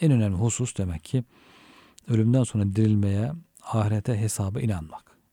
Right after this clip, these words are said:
İki temel husus var. Allah'a inanmak, ahirete inanmak. Bu ikisi tam olduğunda bir Müslümanın hayatı da tam olur, nizamlı, intizamlı olur. Tabii ki bunlar peygambere, kitaba, meleklere inanmayı getiriyor beraberinde.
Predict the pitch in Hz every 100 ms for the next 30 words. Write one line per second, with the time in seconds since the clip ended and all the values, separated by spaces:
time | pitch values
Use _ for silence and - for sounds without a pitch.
0 | - 151 139 - 101 98 120 - 110 -
1 | - - - 120 120 113 110 127 - -
2 | 107 101 98 135 135 _ - - - -
3 | - 120 113 110 - 127 104 85 82 80
4 | - 147 139 - - 139 123 110 101 101
5 | 104 120 117 123 101 - - 107 117 -
6 | - - - - - 110 92 127 120 107
7 | 101 110 127 _ _ - _ - 117 110
8 | 95 95 95 - 107 107 101 107 101 -
9 | 101 98 95 120 131 _ _ - - -
10 | - 123 117 123 123 120 120 151 - -
11 | 120 117 113 110 110 - 117 110 110 110
12 | 110 117 113 - 110 110 107 104 104 98
13 | - 104 101 101 101 98 95 98 123